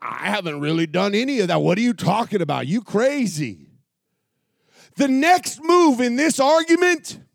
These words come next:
is for that one to turn the argument back on you.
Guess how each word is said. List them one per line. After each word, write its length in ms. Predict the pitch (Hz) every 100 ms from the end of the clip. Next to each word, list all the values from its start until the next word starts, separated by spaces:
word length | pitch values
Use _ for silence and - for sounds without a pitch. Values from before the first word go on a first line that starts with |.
| _ _ _ _ _ - -
is 200 | 262 247
for 240 | - 254 226
that 400 | 262 320 320 247 _ _ _ _ -
one 720 | 196 277 302 269 226 208 165 _ -
to 140 | 247
turn 680 | 180 - 294 311 415 294 202 _ _
the 240 | 160 240
argument 800 | 208 285 294 226 269 254 240 - _
back 560 | 127 107 254 269 247 - - - _
on 280 | - 240 214
you. 560 | 185 202 240 180 101